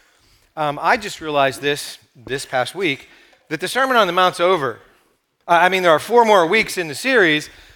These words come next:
but the actual Sermon on the Mount is over. Jesus came to a point at the very end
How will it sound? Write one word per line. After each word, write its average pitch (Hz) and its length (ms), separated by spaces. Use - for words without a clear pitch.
but 175 140
the 180 100
actual 226 400
Sermon 214 380
on 190 140
the 170 60
Mount 180 280
is 160 160
over. 170 380
Jesus 226 560
came 208 300
to 190 180
a 170 60
point 180 500
at 160 160
the 160 80
very 180 340
end 220 320